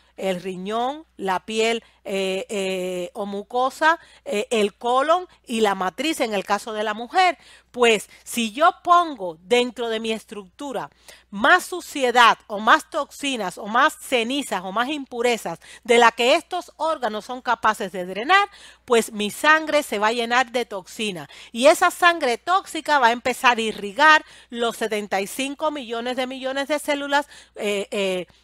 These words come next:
eh, de las cuales estamos constituidos.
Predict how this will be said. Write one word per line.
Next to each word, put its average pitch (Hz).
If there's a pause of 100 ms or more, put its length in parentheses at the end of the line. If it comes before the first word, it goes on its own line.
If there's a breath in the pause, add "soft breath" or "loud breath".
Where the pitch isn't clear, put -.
eh, 185
de 196
las 190
cuales 233
estamos 226
constituidos. 233